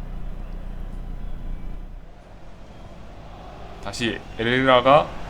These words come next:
들어갑니다. 에레라. 마르셀로 선수가, 에레라 선수가 들어가기 전에 잘 막아줬어요.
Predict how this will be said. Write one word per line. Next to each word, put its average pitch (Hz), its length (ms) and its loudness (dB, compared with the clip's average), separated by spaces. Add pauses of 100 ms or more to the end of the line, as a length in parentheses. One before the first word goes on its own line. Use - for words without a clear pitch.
(140)
들어갑니다. 131 580 10
에레라. 127 480 8 (840)
마르셀로 113 540 4
선수가, 104 840 4 (760)
에레라 127 380 8
선수가 131 340 2
들어가기 117 380 6
전에 107 180 0
잘 101 200 2
막아줬어요. 104 720 2